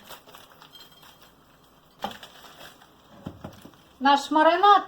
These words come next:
то буде він тільки зверху. Це навіть не маринад, це бистріше шубка така для рибки.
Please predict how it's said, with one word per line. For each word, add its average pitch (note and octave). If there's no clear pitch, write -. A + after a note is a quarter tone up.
то C#4
буде D4
він C#4
тільки C#4
зверху. G3+
Це -
навіть C#4
не C#4+
маринад, C#4+
це B3+
бистріше C4
шубка B3
така F3
для F3+
рибки. D#3+